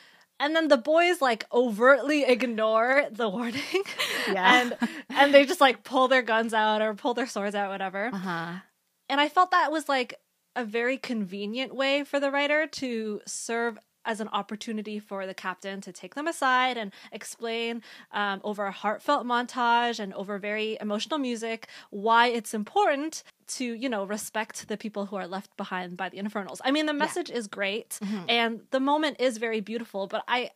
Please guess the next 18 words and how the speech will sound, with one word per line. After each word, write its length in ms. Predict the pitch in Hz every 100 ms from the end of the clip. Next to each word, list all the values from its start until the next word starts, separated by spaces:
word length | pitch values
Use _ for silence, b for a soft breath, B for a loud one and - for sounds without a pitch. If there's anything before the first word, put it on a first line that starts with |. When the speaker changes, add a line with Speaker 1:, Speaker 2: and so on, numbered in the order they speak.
| -
Speaker 1:
I 100 | 254
kept 260 | - 294 320
on 140 | 311
feeling 440 | 285 - 240 302 320
as 160 | 226 208
though 160 | 208
it 220 | - 208 196
were 140 | 208
very 340 | 190 190 196
artificial 640 | - 175 185 196 185 180 95
and 180 | 190 185
very 240 | 196 190
deliberately 720 | 185 185 185 185 190 - 185
f-, 160 | 175 -
s-, 220 | - - - -
like, 260 | 180 131 -
set 280 | - 196 -
up 200 | 180